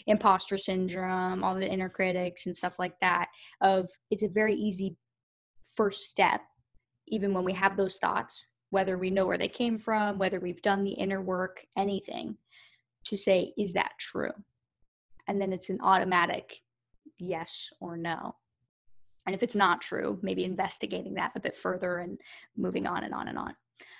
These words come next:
Uh, so I find that so interesting. And first of all,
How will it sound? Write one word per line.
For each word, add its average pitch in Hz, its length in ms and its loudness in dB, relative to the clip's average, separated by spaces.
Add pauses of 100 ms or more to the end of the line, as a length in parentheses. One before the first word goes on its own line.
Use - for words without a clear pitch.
Uh, 202 320 4 (340)
so - 140 0
I 220 100 8
find 226 240 6
that - 140 0
so - 200 -4
interesting. - 640 -8 (440)
And 185 480 2 (960)
first 254 240 4
of 196 60 4
all, - 340 2